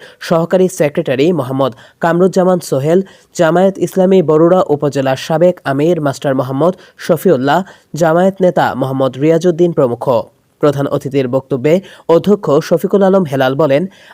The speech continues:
"আজকে স্বৈরশাসক মুক্ত বাংলাদেশ, আমরা এমন একটা বাংলাদেশ চেয়েছিলাম যেখানে সাম্য, অধিকার, ন্যায় বিচার এবং সুবিচার নিশ্চিত করা হবে।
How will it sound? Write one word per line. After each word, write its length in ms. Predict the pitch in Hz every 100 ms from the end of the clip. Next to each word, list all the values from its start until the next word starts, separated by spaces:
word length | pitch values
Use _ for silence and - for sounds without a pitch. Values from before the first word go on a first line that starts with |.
| -
"আজকে 400 | 165 - - 202
স্বৈরশাসক 680 | - 165 180 202 - 196
মুক্ত 220 | 190 180 196
বাংলাদেশ, 640 | 143 127 120 117 110 - -
আমরা 340 | 131 127 151 190 - -
এমন 280 | 156 160 190
একটা 260 | 196 202 185
বাংলাদেশ 540 | 143 147 165 180 -
চেয়েছিলাম 520 | - 117 - 143 185 202 - -
যেখানে 500 | 165 165 185 147 180
সাম্য, 560 | - 147 135 151 190 214
অধিকার, 480 | - 127 127 156 185
ন্যায় 180 | 151 127
বিচার 320 | 127 120 160
এবং 360 | - 160 131 175 - -
সুবিচার 500 | - 180 165 185 190
নিশ্চিত 340 | 151 151 - 160
করা 220 | 135 117
হবে। 360 | 120 120 123